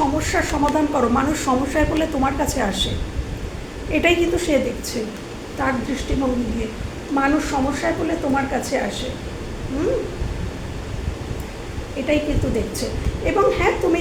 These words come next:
তোমার পার্টনারকে যথেষ্ট, মানে, দূর থেকে ওয়াচ করো এবং সে ভুল করলে কিন্তু তুমি তাকে ছাড়বে না, এরকমই একটা মেন্টালিটি কিন্তু তার দেখতে পাওয়া যাচ্ছে। তো দেখো,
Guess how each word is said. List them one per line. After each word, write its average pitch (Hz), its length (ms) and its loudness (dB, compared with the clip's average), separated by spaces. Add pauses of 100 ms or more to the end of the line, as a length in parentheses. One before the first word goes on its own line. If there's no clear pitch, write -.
তোমার 320 200 4 (100)
পার্টনারকে 262 480 2 (100)
যথেষ্ট, 220 320 0 (520)
মানে, 254 160 4 (720)
দূর 370 200 8 (160)
থেকে 370 200 2 (100)
ওয়াচ 247 260 6 (140)
করো 311 200 6 (640)
এবং 330 140 8 (160)
সে 370 100 2 (220)
ভুল 339 220 8 (140)
করলে 427 200 10 (100)
কিন্তু 392 240 4
তুমি 302 200 6
তাকে 247 140 0 (100)
ছাড়বে 220 340 2 (100)
না, 311 40 4 (280)
এরকমই 247 420 0
একটা - 220 -4
মেন্টালিটি 214 560 0
কিন্তু 240 160 0 (100)
তার 208 140 -2 (100)
দেখতে - 280 -6
পাওয়া 208 260 -4
যাচ্ছে। 214 280 -6 (540)
তো 392 60 4 (120)
দেখো, 359 180 6